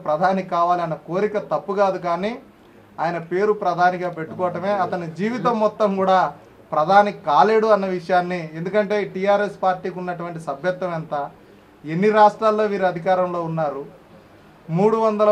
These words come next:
మూడు మంది పార్లమెంట్ సభ్యులతో ఈరోజు భారతీయ జనతా పార్టీ సొంతంగా అధికారంలో ఉంది, వీళ్ళ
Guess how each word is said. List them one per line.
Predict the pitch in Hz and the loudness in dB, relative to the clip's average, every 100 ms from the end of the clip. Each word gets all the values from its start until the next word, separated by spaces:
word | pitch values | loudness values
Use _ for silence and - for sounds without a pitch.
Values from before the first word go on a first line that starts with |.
| 202 | 2
మూడు | 196 202 185 | 0 -2 -2
మంది | 185 180 165 | -4 -4 2
పార్లమెంట్ | 165 208 226 240 202 | 4 4 2 0 -2
సభ్యులతో | 214 185 202 196 214 | -2 0 -2 0 0
ఈరోజు | 196 190 160 | 0 -2 2
భారతీయ | 160 185 208 196 | 4 4 2 0
జనతా | 185 170 180 | -2 -2 -2
పార్టీ | 180 175 175 | -4 -6 -8
సొంతంగా | 170 165 208 202 175 | -8 0 2 2 0
అధికారంలో | 165 170 156 151 135 135 | 0 0 0 -4 -8 -10
ఉంది, | 127 131 - _ - - - - 175 | -16 -16 -20 _ -20 -20 -20 -8 2
వీళ్ళ | 208 | 6